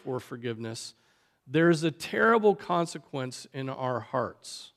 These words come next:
The fruit of that is bitterness, isn't it? You know that bitterness?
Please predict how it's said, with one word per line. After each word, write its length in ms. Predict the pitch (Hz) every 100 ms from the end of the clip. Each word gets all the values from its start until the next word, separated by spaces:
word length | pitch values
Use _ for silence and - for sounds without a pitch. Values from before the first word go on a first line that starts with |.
| _ _ _ _ _ _ _ _ _ _ _ _ _ _ _ _ _ -
The 60 | 120
fruit 400 | - 220 262 190
of 140 | 131
that 340 | 123 117 120 -
is 580 | 143 131 127 127 - - _ _ _ _ 110 120
bitterness, 840 | 156 143 117 98 - - - - _ _ _ _ _ _ _ _ _ _ _ _ _ _ _ _ _ _ _ _ _ _ _ _ -
isn't 240 | 135 120 104
it? 120 | 101 _ _ _ _ _ _ _ _ _ _ _ _ _ _ _ _ _ _ _
You 160 | 113
know 220 | 120 131 135
that 260 | 151 151
bitterness? 640 | 160 170 185 190 - -